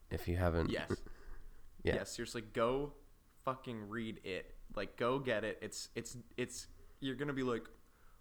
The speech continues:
Speaker 2: "Oh, it's, like, twelve hundred pages, like, I can't read." But, I
Speaker 1: Neither
Speaker 2: mean,
Speaker 1: can,
Speaker 2: people
Speaker 1: I
Speaker 2: read
Speaker 1: can't. I read very
Speaker 2: <laughs>
Speaker 1: slow, and I read
Speaker 2: You
Speaker 1: that
Speaker 2: have
Speaker 1: in a month.
Speaker 2: dyslexia.
Speaker 1: <laughs>
Speaker 2: Yeah,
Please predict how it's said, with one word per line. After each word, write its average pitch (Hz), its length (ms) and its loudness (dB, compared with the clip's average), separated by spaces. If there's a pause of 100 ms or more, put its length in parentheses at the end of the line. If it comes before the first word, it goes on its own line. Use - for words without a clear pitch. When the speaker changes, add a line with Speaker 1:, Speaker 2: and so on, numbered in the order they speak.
(160)
Speaker 2:
"Oh, 131 280 6
it's, 123 140 -4
like, 131 260 0
twelve 123 320 4
hundred 120 260 0
pages, 110 460 6
like, 107 120 0
I 110 100 2
can't 117 360 -4
read." 104 400 -6 (380)
But, 156 240 4
I - 100 -14
Speaker 1:
Neither 139 240 12
Speaker 2:
mean, 165 80 12
Speaker 1:
can, 127 220 12
Speaker 2:
people 98 240 8
Speaker 1:
I 117 60 12
Speaker 2:
read 123 120 10
Speaker 1:
can't. 110 320 8 (220)
I 107 100 10
read 127 260 10
very 110 360 10
Speaker 2:
<laughs> - 140 4
Speaker 1:
slow, 101 280 10
and 82 100 8
I 85 60 10
read 85 180 10
Speaker 2:
You 80 40 6
Speaker 1:
that 80 120 10
Speaker 2:
have 78 80 8
Speaker 1:
in 82 60 6
a - 40 6
month. 80 220 6
Speaker 2:
dyslexia. 123 880 12
Speaker 1:
<laughs> - 40 -2 (840)
Speaker 2:
Yeah, 107 160 4